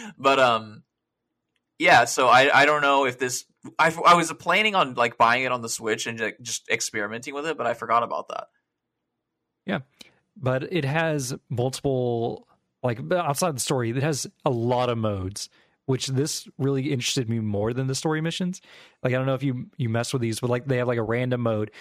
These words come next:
Speaker 2: They have a
Speaker 1: Yeah.
Speaker 2: shooter mode where it is just shooting. <laughs> Where, like,
Speaker 1: <laughs>
Speaker 2: where this one, actually, we had a lot of fun because, like, me and my daughter, once again, each having half a controller, we're just shooting the blocks as they're, like, falling towards you, I think, or something like that.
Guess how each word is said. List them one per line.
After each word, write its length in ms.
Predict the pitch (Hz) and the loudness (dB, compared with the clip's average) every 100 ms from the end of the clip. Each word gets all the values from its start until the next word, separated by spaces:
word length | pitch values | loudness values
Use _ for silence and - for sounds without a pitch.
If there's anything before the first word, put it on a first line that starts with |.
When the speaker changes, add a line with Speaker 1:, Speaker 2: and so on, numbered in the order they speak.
| - | -6
Speaker 2:
They 160 | - 143 | -2 0
have 260 | 135 147 143 | 0 0 0
a 60 | 131 | 0
Speaker 1:
Yeah. 260 | 113 101 | 4 4
Speaker 2:
shooter 220 | 135 185 120 | 2 0 0
mode 360 | 104 95 95 - _ _ | -2 -4 -6 -10 _ _
where 160 | 151 139 | -2 0
it 180 | 135 143 | 0 0
is 120 | 127 | 0
just 300 | 120 139 - | 0 -2 -2
shooting. 580 | - - 165 131 135 107 _ - | -4 0 0 -2 -4 -6 _ -20
<laughs> 280 | - - 247 | -18 4 4
Where, 260 | 135 196 117 | 6 4 2
like, 120 | - | -2
Speaker 1:
<laughs> 720 | 120 - _ _ _ _ _ | -10 -16 _ _ _ _ _
Speaker 2:
where 280 | 151 135 131 | -2 0 -2
this 280 | - 143 165 | -2 -4 -2
one, 140 | 165 | -2
actually, 280 | 139 127 147 | -2 -2 -2
we 40 | 123 | 0
had 100 | 127 | 0
a 40 | |
lot 160 | 123 120 | 0 0
of 60 | |
fun 360 | - 127 117 - | -2 -2 -4 -6
because, 260 | 131 123 120 | -4 -4 -4
like, 340 | - 139 120 | -4 -4 -2
me 120 | 139 135 | -2 -2
and 60 | |
my 40 | 127 | 0
daughter, 240 | 131 123 | 0 0
once 200 | 120 120 | -2 -2
again, 260 | 120 120 95 - | -4 -4 -8 -6
each 160 | 135 123 | -4 -2
having 220 | 131 120 | -2 -2
half 280 | 98 113 117 | -2 -2 -2
a 40 | 120 | -4
controller, 520 | 110 131 120 113 - _ - - - 104 | -2 -2 0 -2 -6 _ -20 -20 -18 -4
we're 100 | 131 | -2
just 280 | 127 - - _ | -2 -6 -10 _
shooting 460 | - - 147 151 135 | -4 -2 -2 -2 -2
the 80 | 120 | -2
blocks 440 | 104 117 127 - | 0 0 0 -2
as 100 | 131 | -2
they're, 140 | 123 117 | 0 0
like, 160 | 113 | 0
falling 440 | - 123 120 123 113 | 0 0 0 -2 -2
towards 300 | 123 135 143 | -2 -2 -2
you, 100 | 165 | -2
I 80 | 160 | -2
think, 340 | 180 180 - | -4 -4 -4
or 120 | 185 | -6
something 200 | - 185 | -2 -2
like 160 | 185 175 | -2 -4
that. 240 | 202 196 | -4 -4